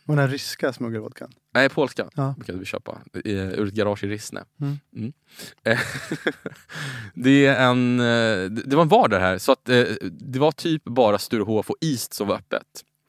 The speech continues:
Speaker 2: Och Sturehof var ganska dött och vi hade väl inte råd att äta där inne ändå, så vi gick till East. Eh, jag vet inte, har du varit på East?
Speaker 1: Många tråkiga kvällar på East.
Speaker 2: Ah, okej. Eh, ja, men då vet du att man går förbi den här sushi-utlämningen och in i det bakre rummet. Det är där inne
Speaker 1: Ja.
Speaker 2: det är fest. Du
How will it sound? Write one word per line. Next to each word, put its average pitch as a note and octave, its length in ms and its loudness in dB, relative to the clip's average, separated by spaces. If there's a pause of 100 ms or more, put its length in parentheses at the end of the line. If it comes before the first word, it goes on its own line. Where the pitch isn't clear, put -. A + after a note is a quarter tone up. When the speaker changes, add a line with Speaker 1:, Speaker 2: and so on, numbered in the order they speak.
Speaker 2:
Och B2 300 2
Sturehof D3 380 2
var B2+ 120 4
ganska G#2+ 280 2
dött - 360 -4
och G#2+ 100 -2
vi G#2+ 40 2
hade G#2 180 0
väl G2+ 120 -2
inte G2+ 200 -2
råd G#2 180 0
att G#2 180 2
äta B2+ 140 -4
där F2+ 100 -2
inne E2+ 140 -8
ändå, F2 200 -8
så - 100 -8
vi G#2 80 -2
gick - 140 -8
till F#2+ 300 -6
East. - 480 -10 (1600)
Eh, A2 100 4
jag A2+ 100 6
vet - 20 6 (120)
inte, C3+ 120 2
har C3 120 4
du - 20 6
varit G3 140 2
på - 80 -2
East? - 360 -10 (240)
Speaker 1:
Många F3+ 480 0
tråkiga C#3+ 460 -4
kvällar B2 340 -6
på C3 120 -8
East. - 420 -14
Speaker 2:
Ah, C#3+ 120 6
okej. - 220 -4 (580)
Eh, A#2+ 220 4
ja, C#3+ 80 4
men D#3 200 4
då D3 100 4
vet D3 140 4
du B2 60 0
att A2+ 60 -2
man C3 140 0
går C#3 80 2
förbi C#3+ 180 0
den C#3 100 2
här G#2 100 2
sushi-utlämningen A2 1120 -2
och G2 60 -4
in G2+ 200 -2
i G2 40 -2
det G#2 80 0
bakre A#2 400 -2
rummet. - 440 -14
Det A2+ 80 -4
är A2 40 -4
där B2+ 200 4
inne G2+ 180 2
Speaker 1:
Ja. C3+ 40 2
Speaker 2:
det C3 60 0
är C3+ 40 -2
fest. - 280 -6
Du G2+ 60 -8